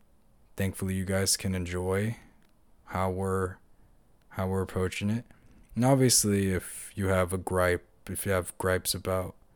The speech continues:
what we're saying, you can always text Dylan and me, for those who have our contact, obviously.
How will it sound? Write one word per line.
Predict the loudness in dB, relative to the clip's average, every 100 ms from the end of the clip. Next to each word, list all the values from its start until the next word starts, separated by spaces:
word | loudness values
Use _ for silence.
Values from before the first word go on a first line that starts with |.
| -20 -14 -6
what | -4
we're | -2
saying, | 0 0 0 0 -2
you | -4
can | -4
always | -2 0 0 -2 -4 -8 -16 -20 -20 -10
text | -2 -2 -2 -4
Dylan | -2 -2 -2
and | -2
me, | -2 -2 -4 -8 _ -20 -20 -20 -20 -20 -20 -20 -12
for | -4
those | 0 2 2
who | 0 -2 -4 -8 -16 -20 -20 -20 -20 -8
have | 2 2 4
our | 2
contact, | 0 -2 -4 -4 -4 -4 -6 -8
obviously. | -8 -10 -8 -8 -8